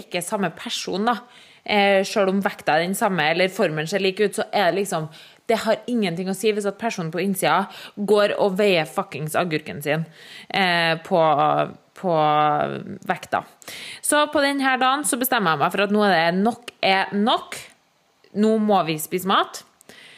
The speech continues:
Så da bestemmer jeg meg for at da skal jeg dra opp kaloriene. Jeg skal legge på meg. Jeg skal begynne å bygge muskler, fordi at på den videoen der så ser man at det er f-, alt er flatt.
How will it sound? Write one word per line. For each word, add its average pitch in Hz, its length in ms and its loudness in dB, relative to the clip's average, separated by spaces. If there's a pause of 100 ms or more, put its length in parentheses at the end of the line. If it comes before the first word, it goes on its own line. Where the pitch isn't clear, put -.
(180)
Så - 160 -10
da 294 140 4 (100)
bestemmer 330 400 2
jeg 160 140 2
meg 466 180 0
for 320 160 2
at 311 160 0
da 277 160 4
skal 349 240 2
jeg 233 240 0
dra 294 140 4 (160)
opp 202 100 -8
kaloriene. 262 560 2 (600)
Jeg 240 100 -10
skal 269 140 0
legge 254 160 -4
på 185 100 -2
meg. 311 240 0 (480)
Jeg 240 140 -8
skal 254 100 -2
begynne 240 240 -2
å 220 80 -2
bygge 233 160 -2
muskler, 247 320 0
fordi 233 240 0
at 226 320 -2
på 226 80 0
den 220 160 0
videoen 165 240 -2
der 233 160 0
så 233 80 -6
ser 202 240 0
man 151 160 -2
at 185 160 -2
det 190 80 4
er 180 160 0
f-, - 160 -16 (880)
alt 294 320 0
er - 80 0
flatt. - 460 -4